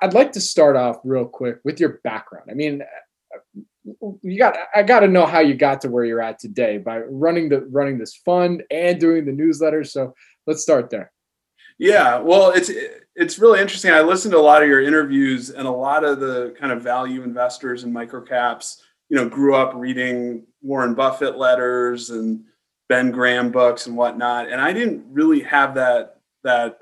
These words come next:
Speaker 2: um, approach where I, you know, always wanted to be a value investor and always focused on small caps. I went to U-, I grew up in San Diego. I went to U C L A for college, um, graduated in two thousand two,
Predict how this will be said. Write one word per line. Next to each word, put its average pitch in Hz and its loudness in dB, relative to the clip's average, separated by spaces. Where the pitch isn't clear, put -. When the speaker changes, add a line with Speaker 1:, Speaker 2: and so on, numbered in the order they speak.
Speaker 2:
um, 113 -4
approach 143 4
where 123 4
I, 117 4
you 113 -6
know, 117 -6
always 123 -4
wanted 120 -8
to 113 -14
be 117 -10
a 117 -6
value 117 -10
investor 113 -8
and 110 -10
always 110 -12
focused 117 -10
on 113 -12
small 120 -2
caps. 113 -6
I 120 0
went 135 0
to 139 -4
U-, 139 2
I 127 2
grew 139 6
up 156 6
in 156 2
San 143 2
Diego. 127 2
I 117 -2
went 123 -8
to 123 -10
U 120 -6
C 123 -6
L 123 4
A 120 2
for 123 -14
college, 120 -2
um, 117 0
graduated 123 0
in 117 -8
two 120 -10
thousand 117 -4
two, 123 -2